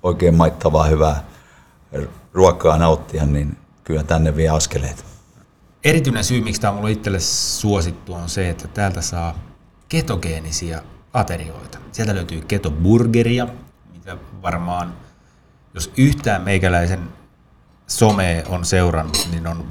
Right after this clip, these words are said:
Speaker 2: bongannut ei yhtä tai kahta kertaa, vaan useamman kerran sen herkullisen annoksen kuvan.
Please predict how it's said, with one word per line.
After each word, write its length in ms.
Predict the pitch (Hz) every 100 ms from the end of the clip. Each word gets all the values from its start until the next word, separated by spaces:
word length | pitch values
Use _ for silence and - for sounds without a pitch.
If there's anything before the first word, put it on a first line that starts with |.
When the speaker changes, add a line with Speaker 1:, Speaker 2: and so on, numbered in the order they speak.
| 87
Speaker 2:
bongannut 600 | 92 92 85 78 80 - _ -
ei 400 | 87 82 80 - -
yhtä 240 | 107 101
tai 160 | - - -
kahta 280 | 143 110
kertaa, 420 | 113 98 92 95 90
vaan 180 | 90
useamman 360 | 90 92 85 80 -
kerran 380 | 95 80 80 80 - -
sen 220 | - 82
herkullisen 520 | 82 78 82 80 80
annoksen 360 | 85 82 73 80
kuvan. 300 | 85 107 90